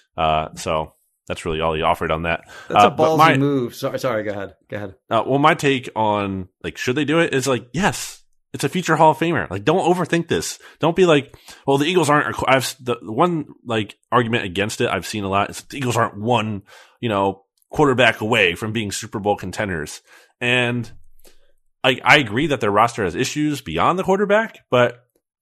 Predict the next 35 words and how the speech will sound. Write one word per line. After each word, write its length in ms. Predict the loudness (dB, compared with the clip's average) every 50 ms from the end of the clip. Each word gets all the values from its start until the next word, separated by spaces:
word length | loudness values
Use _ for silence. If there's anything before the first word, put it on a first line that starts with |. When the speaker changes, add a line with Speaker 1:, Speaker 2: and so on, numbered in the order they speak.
| _ -8
Speaker 1:
a 20 | -2
Hall 180 | 0 0 0
of 60 | 0 -2
Fame 200 | -2 -2 -2 0
quarterback 600 | 2 2 2 2 2 2 2 2 0 -2 -6 -2
covers 320 | 0 0 2 2 2 2
up 140 | 2 2 2
a 40 | 4
lot 200 | 6 6 6 6
of 80 | 4
those 180 | 2 0 -2 -2
mistakes. 420 | -6 -4 -2 -2 -2 0 0 -2
Speaker 2:
Yeah. 140 | -2 -2 -2 2
Speaker 1:
All 160 | 4 4 6
those 200 | 6 4 2 2
suddenly, 420 | 2 0 0 2 0 0 0 2 2
like, 180 | 2 0 0 0
go, 220 | 0 2 2 2
uh, 160 | 2 0 -2 0
not 320 | 2 2 2 2 0 -4 -2
everything 400 | -2 0 0 0 -2 -2 -2 -2
goes 200 | 0 0 0 0
away 220 | 0 0 -2 -2
maybe, 320 | -2 -4 -4 -4 -4 -4 -2
but 140 | 0 0 0
a 40 | 2
lot 260 | 4 6 6 6 6
of 40 | 4
those 220 | 4 2 2 2 0
would 180 | -2 -4 -2
go 180 | -2 0 0 0
away. 360 | 0 0 -2 -4 -4 -6 -10 -14 -20 -20 -20 -20 _ _ _ _ -4
And 500 | -2 -2 -2 -2 -2 -4 -4 -6 -8 -10 -16 _ _ _ _ 4
also, 720 | 4 4 2 2 2 4 4 4 4 4 2 0 -4 _
like, 260 | -4 -4 -4 -6 -10